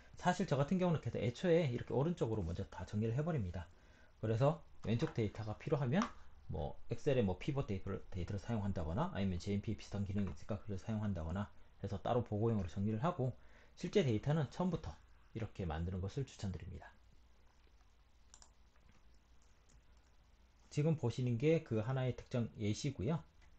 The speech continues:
이렇게 위에 총 스물네 개 런, 그 다음 스물네 개 런이 세트로 구성되어 있고 시간은 영, 그 다음에 일, 요 부분 하나 추가를 해서 첫 번째, 어,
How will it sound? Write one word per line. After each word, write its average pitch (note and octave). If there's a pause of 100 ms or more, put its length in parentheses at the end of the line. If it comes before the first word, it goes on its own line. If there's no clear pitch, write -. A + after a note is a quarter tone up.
(720)
이렇게 A#2
위에 G#2+
총 D3
스물네 A2
개 A2
런, D#3
그 A2
다음 A2
스물네 A2
개 G2
런이 G2
세트로 B2
구성되어 F#2
있고 F#3 (220)
시간은 C#3 (240)
영, C3 (220)
그 -
다음에 G2+
일, B2
요 A2
부분 A#2+
하나 A2+
추가를 D#3
해서 B2+ (640)
첫 A3+
번째, A3
어, B2